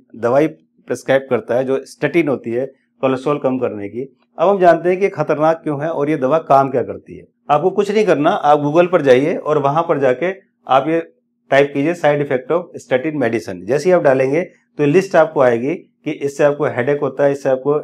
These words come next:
डिजीनेस होती है, फीलिंग सिक और फीलिंग अनयूजुअल टायर्ड होता है, डाइजेस्टिव सिस्टम आपकी प्रॉब्लम होने लगती है, कॉन्स्टिपेशन होने लगता है, डायरिया होने लगता है,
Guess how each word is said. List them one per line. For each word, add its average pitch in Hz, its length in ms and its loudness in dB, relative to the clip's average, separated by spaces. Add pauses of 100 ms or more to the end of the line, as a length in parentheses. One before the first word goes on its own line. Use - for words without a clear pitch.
डिजीनेस 139 440 -2
होती 135 240 -6
है, 139 160 0
फीलिंग 135 440 -4
सिक - 260 -6 (460)
और 123 120 -4
फीलिंग 143 280 -2
अनयूजुअल 131 380 0
टायर्ड 131 320 4
होता 131 300 2
है, 127 140 -2 (240)
डाइजेस्टिव 123 320 -2
सिस्टम 143 400 -2
आपकी 135 220 0
प्रॉब्लम 131 320 2
होने 123 200 -2
लगती 123 320 -4
है, 123 160 0 (300)
कॉन्स्टिपेशन 143 540 -2
होने 123 200 -2
लगता 120 260 -4
है, 131 60 4
डायरिया 139 340 4
होने 123 180 0
लगता 120 280 -2
है, 131 120 -2